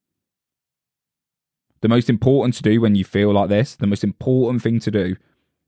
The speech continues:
is just set a goal. Doesn't have to be concrete. It doesn't have to be this perfect vision,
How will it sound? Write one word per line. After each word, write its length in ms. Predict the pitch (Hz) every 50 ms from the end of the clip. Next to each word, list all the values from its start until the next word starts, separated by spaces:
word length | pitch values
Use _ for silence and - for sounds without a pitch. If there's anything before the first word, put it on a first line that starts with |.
| _ _ -
is 120 | - 101 -
just 220 | 110 104 - -
set 220 | - 110 - -
a 60 | 107 92
goal. 320 | 95 95 90 87 85 - _ _ _ _ _ _ _ _ _ _ _ _ _ -
Doesn't 280 | 123 127 127 156 147 113
have 240 | 139 143 139 -
to 80 | - 127
be 220 | 123 127 120 113 _ _ _
concrete. 680 | - - 117 113 117 113 - - 107 104 117 131 - _ _ _ _ _ _ _ _
It 120 | - 104
doesn't 240 | 107 120 117 139 127
have 260 | 127 127 127 113 -
to 80 | - 113
be 140 | 110 117 113
this 180 | 113 110 - -
perfect 560 | - - - 123 120 120 117 - 120 - 104
vision, 460 | 110 - 107 101 104 98 104 123 131